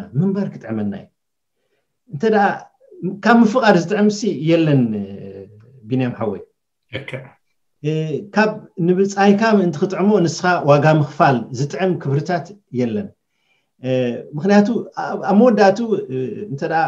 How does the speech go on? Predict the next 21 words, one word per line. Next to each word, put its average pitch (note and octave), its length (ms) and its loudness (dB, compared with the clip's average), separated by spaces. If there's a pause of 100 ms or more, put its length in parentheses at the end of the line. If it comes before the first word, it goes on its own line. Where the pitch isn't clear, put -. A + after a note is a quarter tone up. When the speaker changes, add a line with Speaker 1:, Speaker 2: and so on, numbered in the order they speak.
Speaker 1:
ኣሕዋትካ F#3+ 480 2
ጥዒምዎም F#3+ 440 2
ንስኻ D#3+ 220 -2 (280)
ጥዒምካ E3 340 0
ኢኻ A#2 160 -8
ትነብር። - 340 -18 (1500)
ኣብ፣ F#3+ 260 2
እ፣ G3 140 8 (300)
እንዳ D#3+ 180 4 (120)
ንዓይ G#3+ 260 6
ንዓይ G#3+ 280 6
ግን፣ E3 180 2 (240)
ንዓይ D#3 380 2
ጣዕምኒ G3+ 460 6
ግን፣ A3+ 180 2 (200)
እ፣ C#3 260 -6
ሰላም D#3+ 320 2
የለን። F#2+ 280 -10 (440)
ስለዚ G#3 260 0
Speaker 2:
ም። G3+ 100 -4 (100)
Speaker 1:
ክብርታትና G3 600 -2